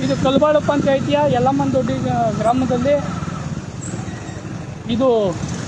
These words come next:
ನಡೀತಾ, ಎಗ್ಗಿಲ್ದೆ ನಡೀತಾ ಇರೋದು ಇದು, ಇದು ಒಂದೇ ಭಾಗ ಅಲ್ಲ. Almost ನಮ್ಮ ಕಲ್ಲಬಾಳು ಪಂಚಾಯಿತಿ ಏನೀಗ ಪಂಚಾಯಿತಿ ಹೋಗಿ ಗ್ರೇಟರ್ ಬೆಂಗಳೂರು ಅಂತ ಆಗಿದೆ. ಏನು ಯಾವ ರೀತಿ ಗ್ರೇಟರ್ ಬೆಂಗಳೂರು ಆಗಿದೆಯೋ ನೋಡಿ, ಕೊಳತ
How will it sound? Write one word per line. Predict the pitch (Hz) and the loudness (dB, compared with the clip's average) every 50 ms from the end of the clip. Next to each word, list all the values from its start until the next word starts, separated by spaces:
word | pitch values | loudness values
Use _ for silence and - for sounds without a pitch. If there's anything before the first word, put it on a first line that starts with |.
| - - 214 | -6 -4 -2
ನಡೀತಾ, | 233 240 285 - 302 277 | 0 0 0 2 2 2
ಎಗ್ಗಿಲ್ದೆ | 269 262 233 226 208 208 277 285 277 285 285 | 4 4 2 0 2 0 0 2 2 2 2
ನಡೀತಾ | 277 269 269 - 233 277 269 | 2 2 0 0 0 0 0
ಇರೋದು | 277 285 285 | 0 0 0
ಇದು, | 277 - - 294 294 | 0 0 0 0 0
ಇದು | 233 240 233 - 247 233 | 0 -2 -2 -2 0 2
ಒಂದೇ | 254 277 277 311 320 | 4 6 6 6 6
ಭಾಗ | 311 311 285 294 277 | 6 4 4 4 4
ಅಲ್ಲ. | 294 285 277 277 285 302 311 302 285 - - - - - - - - - 262 302 | 2 2 2 4 4 4 4 2 0 -4 -8 -8 -8 -8 -6 -2 0 2 2 4
Almost | 320 311 320 320 - - 320 311 | 4 2 2 2 2 2 2 2
ನಮ್ಮ | 302 294 294 285 | 2 2 0 0
ಕಲ್ಲಬಾಳು | - 277 269 277 294 311 311 320 330 311 311 | 2 0 2 2 2 2 4 4 4 4 4
ಪಂಚಾಯಿತಿ | 311 302 294 - 302 294 302 247 277 277 233 214 - - - - - - - - 226 | 4 4 4 4 2 2 2 2 2 2 2 0 0 -2 -2 0 0 0 2 2 4
ಏನೀಗ | 277 320 339 349 339 320 330 311 294 262 220 - - - - - - - - | 4 6 6 4 4 4 6 6 4 4 2 -2 -4 -4 -4 -2 -2 0 2
ಪಂಚಾಯಿತಿ | 277 269 294 285 240 359 359 370 349 349 359 | 4 4 4 4 6 6 4 4 4 4 4
ಹೋಗಿ | 339 339 339 330 349 349 | 4 4 4 4 4 2
ಗ್ರೇಟರ್ | 330 - 240 277 330 349 - 339 339 320 | 4 4 4 4 4 4 4 2 2 2
ಬೆಂಗಳೂರು | 302 294 302 302 302 320 330 311 | 2 2 2 2 2 2 4 4
ಅಂತ | 302 302 330 | 4 4 4
ಆಗಿದೆ. | 311 294 294 262 294 269 254 208 - - - - - - - - | 4 4 4 4 4 4 4 2 2 2 2 2 4 4 4 4
ಏನು | - 277 320 349 339 349 339 | 4 4 4 4 4 4 4
ಯಾವ | 294 262 285 302 320 | 4 4 4 4 4
ರೀತಿ | 339 330 302 339 | 2 2 0 0
ಗ್ರೇಟರ್ | 277 226 247 269 302 339 339 330 320 | 0 2 2 2 4 4 4 2 4
ಬೆಂಗಳೂರು | - 294 285 294 311 311 320 | 2 2 4 4 4 6 4
ಆಗಿದೆಯೋ | 311 302 269 302 285 247 262 269 311 330 320 269 233 208 - - - - - | 4 4 2 0 2 2 4 4 6 4 4 2 0 -2 -2 -2 -2 -2 2
ನೋಡಿ, | 254 294 311 294 | 2 2 2 4
ಕೊಳತ | 240 285 269 277 311 330 - | 4 4 4 6 4 4 4